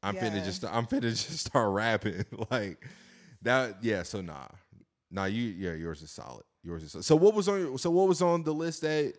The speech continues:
Speaker 1: who was all on the
Speaker 2: Um,
Speaker 1: list
Speaker 2: my
Speaker 1: at your
Speaker 2: jobs,
Speaker 1: job?
Speaker 2: for the most part, it was everyone we mentioned except Young Thug. And I told him, I was like, "How is Young Thug not on this list?"
Speaker 1: Yeah,
Speaker 2: And
Speaker 1: they're
Speaker 2: they're just
Speaker 1: cra-
Speaker 2: like, "Oh, yeah, you're right, but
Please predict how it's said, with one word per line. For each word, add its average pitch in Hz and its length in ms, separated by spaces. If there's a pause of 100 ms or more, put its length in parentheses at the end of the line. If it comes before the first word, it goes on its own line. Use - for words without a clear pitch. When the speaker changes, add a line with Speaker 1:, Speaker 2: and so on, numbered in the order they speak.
(140)
Speaker 1:
who 123 80
was 170 140
all 151 100
on 151 220
the 139 60
Speaker 2:
Um, 139 40
Speaker 1:
list 139 200
Speaker 2:
my - 60
Speaker 1:
at - 60
your - 100
Speaker 2:
jobs, 311 200
Speaker 1:
job? 80 80
Speaker 2:
for 311 80
the 285 80
most 240 360
part, 277 480 (160)
it 220 140
was 196 720
everyone 214 400
we 214 120
mentioned 190 540
except 190 680
Young 180 220
Thug. 160 500
And 185 120
I 185 80
told 226 260
him, 196 60
I 156 100
was 190 140
like, 180 140
"How 220 200
is 240 100
Young 220 120
Thug 202 220
not 170 240
on 185 180
this 165 200
list?" 180 280
Speaker 1:
Yeah, 92 200
Speaker 2:
And 80 160
Speaker 1:
they're 196 80
Speaker 2:
they're - 160
just - 160
Speaker 1:
cra- 196 80
Speaker 2:
like, - 120
"Oh, 180 100
yeah, 170 160
you're 170 120
right, 165 340
but 160 280